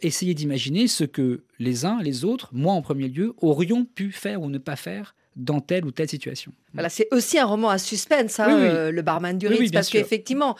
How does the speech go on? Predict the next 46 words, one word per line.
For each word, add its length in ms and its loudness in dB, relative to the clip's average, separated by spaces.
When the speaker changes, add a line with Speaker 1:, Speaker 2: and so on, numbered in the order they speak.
Speaker 2:
comme 180 6
on 100 4
vit 180 2
au 60 2
quotidien, 680 2
euh, 160 4
alors 120 -2
n'oublions 340 -2
pas 160 0
que 140 -4
Paris 300 -2
est 40 2
bombardé, 500 0
il 60 -2
y 60 0
a 80 0
des 220 -4
milliers 500 -4
de 100 -4
civils, 540 -4
euh, 140 -2
qui 240 -16
meurent, 340 -2
euh, 180 0
sous 200 -10
les 120 4
bombes, 460 2
on 160 0
assiste 380 -4
aux 80 4
rafles 720 0
du, 260 -10
du 160 -6
Veldiv, 540 2
aux 260 2
déportations 580 -4
des 160 0
Juifs, 500 -2
euh, 140 2
cette 260 -2
faim 400 2
qui 180 -6
tenaille, 380 0
euh, 100 2
la 120 0
population, 880 0